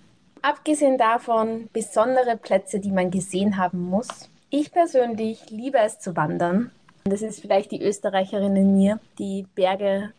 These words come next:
sehr mag. Also Seoul ist eigentlich umgeben von Bergen. Und da gibt's einige, die schwieriger zu erklimmen sind und einige, die sehr ein-, die einfacher sind. Zum Beispiel eine längere Wanderung wäre der Bukhansan oder eine einfachere wäre der Achasan.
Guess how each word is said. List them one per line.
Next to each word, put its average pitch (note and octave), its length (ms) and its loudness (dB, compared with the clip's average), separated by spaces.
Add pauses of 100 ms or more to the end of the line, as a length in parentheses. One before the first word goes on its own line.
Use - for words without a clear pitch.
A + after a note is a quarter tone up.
sehr G3 240 0
mag. F#3 300 0 (160)
Also G3+ 140 -4
Seoul C4+ 300 4
ist B3 140 0
eigentlich A3 360 -2
umgeben G3+ 500 0
von F#3 300 0
Bergen. F3+ 440 -4 (360)
Und G#3+ 160 -4
da G3+ 80 4
gibt's A3 260 -8
einige, G#3+ 380 -2
die G3 120 -4
schwieriger C#4+ 560 2
zu A#3+ 300 -4 (200)
erklimmen A#3 500 0
sind A3 220 -2
und G3 160 -4
einige, F#3+ 360 -2
die F#3+ 140 -6
sehr F#3 180 -4 (100)
ein-, - 240 -6
die F#3+ 200 -8
einfacher A#3 440 -4
sind. G#3+ 300 -8 (320)
Zum G#3+ 160 -14
Beispiel G3 520 -2
eine F#3 200 -2
längere G#3+ 480 0
Wanderung F#3+ 520 0
wäre F3+ 340 2
der F3 80 -4
Bukhansan A3 800 -2 (160)
oder G3 240 2
eine F#3 240 -2
einfachere G3 880 0
wäre F#3 280 0
der F#3 240 -6
Achasan. F#3+ 580 -6